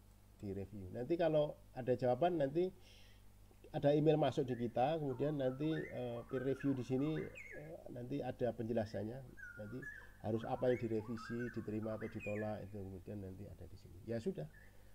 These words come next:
Kalau diterima ya alhamdulillah, kalau ditolak ya bersabar, pindah ke jurnal yang lain gitu aja ya. Oke,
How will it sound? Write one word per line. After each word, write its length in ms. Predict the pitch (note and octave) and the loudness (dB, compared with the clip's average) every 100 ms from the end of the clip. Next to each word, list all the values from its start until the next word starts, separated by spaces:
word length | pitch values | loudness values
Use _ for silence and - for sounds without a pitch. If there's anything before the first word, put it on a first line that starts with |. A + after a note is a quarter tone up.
| - | -6
Kalau 160 | B2+ | -4
diterima 440 | B2+ C#3 D3 D3+ C#3+ | -2 0 2 4 4
ya 160 | C3 | 4
alhamdulillah, 960 | B2 A#2 A2+ G#2 G2+ G#2 B2 E3 F3 D#3+ | 2 0 0 0 0 0 2 2 0 -2
kalau 240 | G#2+ A#2 | -2 -4
ditolak 400 | G#2+ G2 G2+ A2 | -4 -2 -2 -2
ya 80 | G#2 | -4
bersabar, 480 | F#2+ F#2+ A2 - B2+ | -6 -6 -6 -2 -2
pindah 240 | B2+ G#2 | 0 -2
ke 160 | G2+ G#2+ | -2 -4
jurnal 240 | G#2 G2 | -2 -2
yang 200 | G2 F#2 F2 | -2 -4 -6
lain 360 | D#2 G#2 G#2 F#2 | -6 -4 -2 -4
gitu 160 | F2+ | -8
aja 280 | E2 E2 - - | -10 -12 -14 -14
ya. 160 | A2 - - - - - - - - - - - - - - - - - - - - - - | -14 -14 -20 -20 -18 -18 -18 -20 -20 -20 -20 -20 -20 -20 -20 -20 -20 -20 -20 -20 -20 -20 -16
Oke, 320 | D2+ C2+ B1 | -12 -10 -12